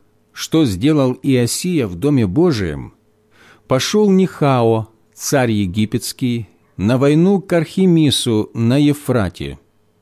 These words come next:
и Иосия вышел навстречу ему. И послал к нему Нехао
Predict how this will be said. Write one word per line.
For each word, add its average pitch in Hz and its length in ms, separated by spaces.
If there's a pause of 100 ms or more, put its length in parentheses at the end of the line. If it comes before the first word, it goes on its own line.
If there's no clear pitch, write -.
(220)
и 135 260 (200)
Иосия 196 640 (580)
вышел 143 480
навстречу 117 680
ему. 104 380 (1300)
И 139 120
послал 202 500
к - 80
нему 156 300
Нехао 135 760